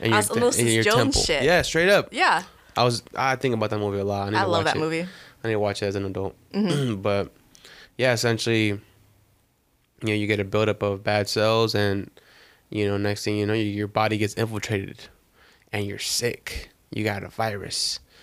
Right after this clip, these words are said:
Speaker 1: and you're fucking sick. I mean, I've had, I've had different viruses when I was younger that just straight smacked me stupid hard to the point where I could barely even stand up.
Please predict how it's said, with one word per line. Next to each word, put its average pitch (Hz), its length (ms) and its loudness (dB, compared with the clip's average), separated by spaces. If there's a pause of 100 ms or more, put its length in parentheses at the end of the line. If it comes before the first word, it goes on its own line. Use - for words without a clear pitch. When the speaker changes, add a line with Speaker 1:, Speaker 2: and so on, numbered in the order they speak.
(300)
Speaker 1:
and 104 200 -4
you're 101 80 -4
fucking - 340 -10
sick. - 380 -6 (160)
I 131 120 0
mean, 127 220 2 (320)
I've 165 200 0
had, 165 360 4
I've 185 220 2
had 185 440 2
different 131 380 2
viruses 123 520 2
when 110 120 4
I 107 80 4
was 101 160 0
younger 110 400 2 (560)
that 104 260 4
just 107 220 0
straight 101 400 0
smacked 117 1040 0
me 110 140 0
stupid 107 640 -2
hard 98 300 0
to 120 80 0
the 110 100 2
point 151 300 0
where 135 100 4
I 123 60 2
could 127 180 -2
barely 123 200 2
even 104 200 -2
stand 110 460 0
up. 101 340 -2